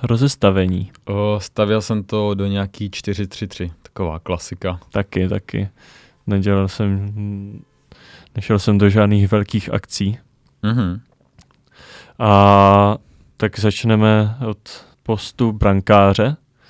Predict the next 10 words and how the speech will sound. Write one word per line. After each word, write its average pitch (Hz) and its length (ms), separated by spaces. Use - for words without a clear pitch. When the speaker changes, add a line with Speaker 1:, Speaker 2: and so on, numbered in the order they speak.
Speaker 1:
kde 104 260
jsem 110 260
tedy 113 440
dost 120 360
váhal, 110 640
koho 113 300
vybrat. 107 460
A 117 120
i 104 320
vlastně 110 640